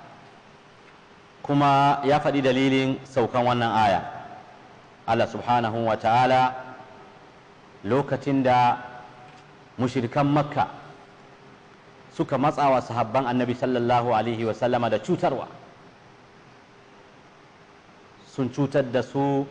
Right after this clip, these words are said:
cutarwa na ƙarshe, matuƙar cutarwa.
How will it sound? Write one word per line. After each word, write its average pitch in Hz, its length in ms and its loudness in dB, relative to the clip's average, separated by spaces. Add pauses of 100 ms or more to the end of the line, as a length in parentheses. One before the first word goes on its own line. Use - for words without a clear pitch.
(320)
cutarwa 123 920 2
na 135 140 -2
ƙarshe, - 320 -10 (1120)
matuƙar 156 560 0
cutarwa. 95 480 -2